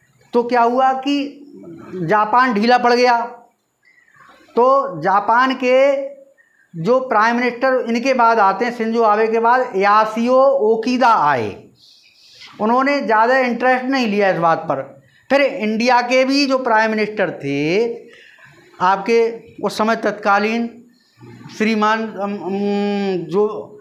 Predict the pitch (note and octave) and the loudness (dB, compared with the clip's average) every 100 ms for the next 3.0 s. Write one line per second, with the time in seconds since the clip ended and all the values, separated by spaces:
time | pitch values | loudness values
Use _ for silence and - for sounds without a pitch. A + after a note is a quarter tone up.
0 | - F3 F#3+ A3 G#3 - G3 G3+ A3 G#3 | -4 -2 0 -2 -6 -2 -2 -2 -6 -10
1 | F#3 F#3+ F#3+ F#3 D3 F#3 F#3 - G3+ G3+ | -6 -2 0 -2 0 -2 -2 -6 -2 -2
2 | F3 G3+ G#3 A#3 A3+ A3+ G#3+ F3+ B2+ | -2 -2 0 -2 -2 -4 -4 -6 -6